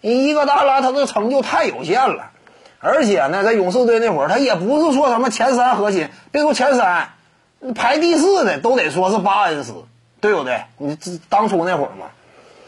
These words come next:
因此他想进基本上没戏，你靠一个总决赛M V P啥也不是，这话一点不夸张嘛，啥也不是。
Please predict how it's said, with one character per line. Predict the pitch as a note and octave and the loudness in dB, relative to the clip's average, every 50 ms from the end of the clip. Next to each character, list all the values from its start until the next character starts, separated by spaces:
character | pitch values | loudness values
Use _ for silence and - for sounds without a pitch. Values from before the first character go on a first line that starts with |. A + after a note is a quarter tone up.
| - - - - - - - - - - - - - - - - | -20 -20 -20 -20 -20 -20 -20 -20 -20 -20 -20 -20 -20 -20 -14 -6
因 | E3 G3+ B3 C#4+ D#4+ A#3+ | -2 0 2 2 2 2
此 | F#3+ D#3 D#3+ D#3 | 2 2 0 0
他 | - - G3 A#3+ C4+ B3 | 0 0 0 2 2 2
想 | G3 D#3 C#3+ | 0 -2 -2
进 | C3+ E3+ F3 D3+ A2 - - | 0 0 0 0 -2 -6 -10
基 | - F3 F#3+ | -4 -2 -2
本 | F#3+ E3+ C3+ | 0 0 -2
上 | B2+ C3 C3 | -4 -6 -8
没 | B2 A2+ A2+ | -8 -8 -8
戏， | A2+ B2+ B2+ A2 G2 F#2+ | -8 -6 -6 -8 -8 -8
你 | A2 A#2+ | -8 -8
靠 | - - - B3 A#3 | -4 0 0 2 2
一 | G#3 A3 | 2 2
个 | B3 A#3+ | 0 0
总 | F3+ D#3+ D3 | 0 -2 -2
决 | C#3+ D#3 | -2 -2
赛 | F3+ G#3+ | 0 0
M | F#3 F3 F#3 | 0 0 0
V | G3 G3 | 0 -2
P | F3 F3 F3+ | 0 -2 -2
啥 | D#3+ - - C#3 C3 F3 A3+ | -4 -4 -4 -4 -2 -2 -2
也 | - | -2
不 | - A2 B2 | -4 -6 -6
是， | C3 G3+ G#3+ D#3 - - - _ _ _ _ _ - - _ | -4 -2 -2 -2 -2 -6 -12 _ _ _ _ _ -20 -20 _
这 | - C#4 C#4+ | -2 0 0
话 | B3 C#4 C#4 | 2 2 2
一 | D4+ E4 | 2 2
点 | A#3+ E3+ E3+ F#3+ | 2 2 2 0
不 | A#3 | 0
夸 | F#3 G3+ F#3+ F3+ | 2 2 2 2
张 | E3+ D3 A#2+ | 2 0 -2
嘛， | G#2+ B2+ | -4 -8
啥 | - - - F3 - C4+ | -12 -8 -6 -4 -2 0
也 | C4 - | -2 -2
不 | C3+ C#3+ | -2 -4
是。 | C#3+ G3+ A3+ - | -2 -2 -2 -2